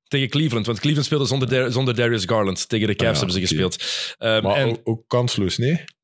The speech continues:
Speaker 1: Ja, eigenlijk nog lang aangeklampt. Hij had lang
Speaker 2: Ja.
Speaker 1: onder de tien punten gehangen.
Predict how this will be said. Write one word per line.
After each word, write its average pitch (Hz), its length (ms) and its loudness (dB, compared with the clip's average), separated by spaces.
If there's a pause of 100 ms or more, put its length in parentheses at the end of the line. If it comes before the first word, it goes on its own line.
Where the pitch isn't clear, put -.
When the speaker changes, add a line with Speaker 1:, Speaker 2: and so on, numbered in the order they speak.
(200)
Speaker 1:
Ja, 151 320 2
eigenlijk 240 360 2
nog 165 100 0
lang 226 280 0
aangeklampt. 214 540 0
Hij - 80 0
had 160 140 2
lang 165 160 2
Speaker 2:
Ja. 240 60 0
Speaker 1:
onder 196 160 2
de 170 60 -2
tien 175 180 0
punten 202 280 0
gehangen. 220 320 2